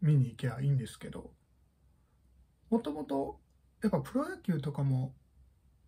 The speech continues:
あの、ライブのコンサートとかも、なんか、ひろゆきさんもこれ言ってましたけど、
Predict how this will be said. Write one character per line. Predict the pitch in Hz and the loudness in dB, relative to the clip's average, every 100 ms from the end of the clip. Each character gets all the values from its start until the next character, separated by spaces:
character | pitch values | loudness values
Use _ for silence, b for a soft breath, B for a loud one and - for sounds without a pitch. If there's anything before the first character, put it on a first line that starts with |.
| _ | _
あ | - 135 | 2 4
の、 | 135 131 - - - - - | 6 2 0 -12 -20 -6 6
ラ | 170 | 10
イ | 202 | 10
ブ | |
の | 220 | 10
コ | 226 247 | 6 4
ン | 202 | 4
サ | 135 | 2
ー | 131 | -4
ト | - | -8
と | 135 | -4
か | 127 | 0
も、 | 127 131 123 - B B B B - | 2 2 2 -6 B B B B -6
な | 311 | -2
ん | |
か、 | 135 - - _ _ _ _ _ _ _ _ | -2 -2 -18 _ _ _ _ _ _ _ _
ひ | - - | 0 4
ろ | 370 | 4
ゆ | - | 4
き | |
さ | 156 | 2
ん | |
も | 131 | 4
こ | 135 | 2
れ | |
言 | 127 | 2
っ | |
て | 139 | 0
ま | 131 | 0
し | |
た | - | -2
け | 120 | -6
ど、 | 127 123 | -4 -6